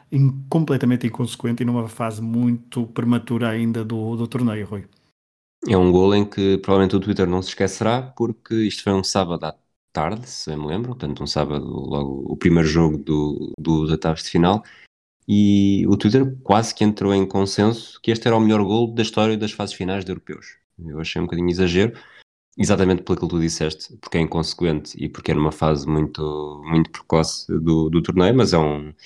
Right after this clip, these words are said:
Speaker 2: não é bem um pontapé de bicicleta, é mais moinho, ele dava mais de lado do Shaqiri à entrada da área, oito minutos do fim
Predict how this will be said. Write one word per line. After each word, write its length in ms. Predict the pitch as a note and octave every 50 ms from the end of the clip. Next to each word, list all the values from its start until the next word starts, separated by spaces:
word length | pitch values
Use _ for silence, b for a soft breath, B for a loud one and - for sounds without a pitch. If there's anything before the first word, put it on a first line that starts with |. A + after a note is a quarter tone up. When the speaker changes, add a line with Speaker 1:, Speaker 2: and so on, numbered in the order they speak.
| B B B _ _ _ _ _ _ _
Speaker 2:
não 240 | - - - E2+ F2+
é 80 | F#2
bem 220 | F2 E2+ G2 G2 G2
um 120 | G2+ G2
pontapé 300 | G2 - F#2+ F2 F#2+ F2+
de 60 | F2+
bicicleta, 420 | F2 E2+ E2+ - E2+ F#2+ G2 - G#2+
é 20 |
mais 300 | F#2+ F#2 F#2 F#2 E2+ E2
moinho, 360 | F2 E2+ F2 E2+ F2 G2 G2+
ele 40 | F#2
dava 180 | F2+ F2+ F2 F2
mais 240 | E2+ E2+ F2 E2+
de 80 | E2+ F2
lado 320 | F2 E2+ E2+ D#2+ D#2+ E2+
do 300 | E2 E2 F2 E2+ E2+ E2+
Shaqiri 640 | E2 - - F#2 E2+ - - F2+ E2+ E2+ E2 E2 _ _
à 120 | - - E2+
entrada 280 | E2 E2 F2 F2 E2+
da 100 | E2 E2+
área, 300 | E2+ F2+ G2+ G#2+ G#2 F#2+
oito 240 | F2 F2+ F#2 F2+ -
minutos 240 | - F2 F2+ F2 -
do 100 | - F#2
fim 300 | E2+ - G2 F#2 F2 E2+